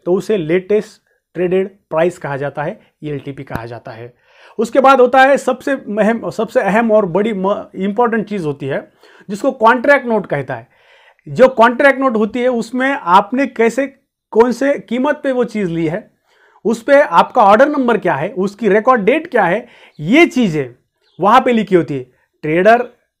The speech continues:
ट्रेडिंग करते समय, मतलब इन्वेस्टर इन्वेस्टमेंट करते समय ये चीज़ें तो वहाँ मेंशन करता है, लेकिन कौन इन्वेस्ट कर रहा है,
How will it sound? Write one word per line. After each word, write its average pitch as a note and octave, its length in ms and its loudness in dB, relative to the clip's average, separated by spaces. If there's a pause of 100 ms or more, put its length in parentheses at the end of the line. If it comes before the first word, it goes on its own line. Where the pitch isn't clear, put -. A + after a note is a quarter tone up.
(400)
ट्रेडिंग G#3+ 340 0
करते A3+ 260 0
समय, G3+ 240 -2
मतलब F#3 300 -2
इन्वेस्टर G#3+ 440 -2
इन्वेस्टमेंट A3 520 -2
करते A3 260 -2
समय G3+ 320 -2
ये G#3+ 80 0
चीज़ें G#3+ 280 -4
तो G#3 80 -2
वहाँ F#3+ 140 -2
मेंशन F#3+ 300 -4
करता E3 220 -4
है, F3 60 2
लेकिन A3+ 260 -2 (180)
कौन C#4 220 2
इन्वेस्ट C4+ 320 0
कर G#3+ 140 4
रहा C#3 220 0
है, B2 200 -8